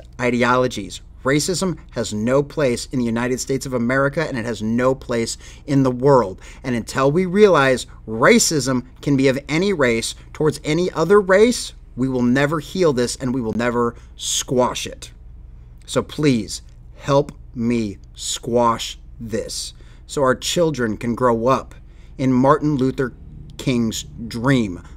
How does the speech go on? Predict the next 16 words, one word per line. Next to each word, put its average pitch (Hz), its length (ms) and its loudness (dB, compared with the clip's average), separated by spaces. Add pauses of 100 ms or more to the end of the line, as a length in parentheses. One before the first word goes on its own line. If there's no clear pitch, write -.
the 113 160 2
Reverend 113 760 0 (360)
Doctor 131 400 0
King's 120 540 -2 (240)
dream 104 640 -4 (540)
of 113 160 -4
being 123 300 2
judged 131 360 2
by 123 120 -2
the 104 100 -4
content 143 580 -2
of 131 80 -4
our 131 140 2
character 113 640 -2 (320)
and 107 260 0
not 120 420 2